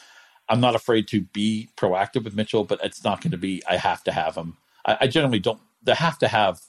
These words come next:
pickups are usually not my guys anyway. I think you have to learn how to buy at the bottom of the market or buy a week early on,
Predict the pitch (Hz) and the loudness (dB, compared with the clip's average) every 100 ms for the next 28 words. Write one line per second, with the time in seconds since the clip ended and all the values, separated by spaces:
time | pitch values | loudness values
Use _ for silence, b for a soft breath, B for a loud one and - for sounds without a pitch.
0 | _ _ - 110 98 - 95 104 98 104 | _ _ -6 -2 -2 -2 -2 0 -2 -6
1 | 90 95 87 90 82 87 87 90 95 95 | -6 -6 -6 -6 -4 -4 -4 -6 -4 -2
2 | 101 104 139 139 117 - B B B 120 | 0 0 -2 -4 -8 -8 B B B -2
3 | - 117 110 110 107 101 92 95 104 95 | 0 0 2 2 0 0 -2 0 2 2
4 | 90 82 90 98 110 110 113 117 127 123 | 0 0 2 2 0 0 2 2 2 0
5 | 110 92 101 95 92 101 92 98 107 104 | 0 0 2 0 -2 -8 -8 -4 -2 -2
6 | 104 | -4